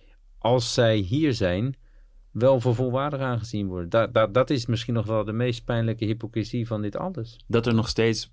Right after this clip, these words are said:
Speaker 2: veel antisemitisme is, ook in
Speaker 1: Natuurlijk, ja.
Speaker 2: West-Europa.
Speaker 1: Ja, natuurlijk. Hè, in, in, in Duitsland is dat in, in, in heel sterk toegenomen. En dat wordt heel vaak retorisch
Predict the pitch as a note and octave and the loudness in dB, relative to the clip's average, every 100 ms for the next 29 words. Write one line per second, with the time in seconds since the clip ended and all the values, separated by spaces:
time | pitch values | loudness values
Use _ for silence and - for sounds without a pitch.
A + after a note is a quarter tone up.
0 | - - A#2 A2+ A2 G#2 G2+ G2+ G2+ G#2+ | -16 -4 0 0 0 -4 -4 -2 -2 -4
1 | G2+ G2+ G2+ G#2 G2 - G#2 G2 - G2 | -8 -8 -8 -8 -8 -6 -6 -6 -8 -6
2 | G2 A2+ A2+ D#3+ A2+ G2+ C3+ A#2 A2+ G2 | -4 -6 -6 -4 -4 -2 -2 -4 -6 -8
3 | G2+ F#2+ E2+ C3 G2+ G#2+ A2 C#3+ A2+ - | -8 -8 -4 -2 -2 -6 -6 -4 -4 -8
4 | - - - - - B2 G#2 G2+ D#2+ G#2 | -20 -20 -20 -8 -4 -2 -2 -2 -4 -4
5 | G#2 F#2+ A2+ C3+ - F2+ F#2 - F#2+ - | -2 2 2 2 0 -4 -4 -4 -6 -8
6 | - G2 F#2+ - G2 G2 - F#2+ - - | -8 -6 -6 -4 -4 -4 -6 -6 -8 -14
7 | - G#2 F#2+ G2+ D3 B2 - F#2+ E2+ A2 | -8 -6 0 2 2 0 -2 -2 -2 -4
8 | G2 F#2 E2+ F#2+ A2+ A2+ - - - - | -2 -2 -2 -2 -6 -8 -18 -20 -20 -14
9 | - G2 G2+ - - - G#2 G#2+ F2+ G#2 | -6 -2 -2 -4 -14 -8 -2 -2 0 0
10 | G#2+ G2+ G2 F#2 G2 - A2 G2+ G2 | 0 0 -2 -2 -6 -4 -4 -4 -6